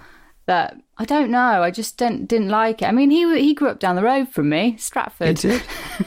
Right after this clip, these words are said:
Speaker 2: He did, didn't he? He's a neighbour.
Speaker 1: <laughs> He's practically a neighbour. And <laughs> I love the stories.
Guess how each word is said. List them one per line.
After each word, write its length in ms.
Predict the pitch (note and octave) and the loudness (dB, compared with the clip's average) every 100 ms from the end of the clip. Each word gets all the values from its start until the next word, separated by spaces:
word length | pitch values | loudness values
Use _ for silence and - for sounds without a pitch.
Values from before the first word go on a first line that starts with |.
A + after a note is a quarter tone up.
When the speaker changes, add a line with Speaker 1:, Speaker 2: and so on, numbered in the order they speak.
| - - B3 - - - B2+ | -6 -4 -2 -4 -6 -6 -4
Speaker 2:
He 100 | F#3 | -4
did, 380 | - - D#3 A3 | -4 -4 -2 0
didn't 160 | G#3 | 0
he? 140 | G3 D3 | 2 4
He's 120 | B2+ | 4
a 60 | |
neighbour. 440 | A#2 C#3 G3 G#3 F#2+ | 4 2 2 0 -4
Speaker 1:
<laughs> 120 | - | -4
He's 360 | B3+ G#3 B3 - - - - - | -6 -4 -4 -4 -4 -6 -8 -8
practically 600 | F#4+ D4 - C4+ B3+ B3 | -4 -4 -6 -4 0 2
a 40 | |
neighbour. 520 | A#3+ A#3+ A#3+ A3+ E3+ - - - - | 2 0 0 0 -2 -2 -10 -12 -6
And 300 | C#4 C#4 C4+ - | -2 -2 -4 -8
<laughs> 80 | - | -8
I 680 | C4 B3+ - - - - D4+ | -4 -4 -4 -10 -10 -2 2
love 400 | D#4+ F4+ F4 C4+ | 4 2 0 -4
the 80 | |
stories. 880 | C#4 - C#4+ D4 B3 E3+ - G3+ B3 | -6 0 2 2 2 0 0 2 0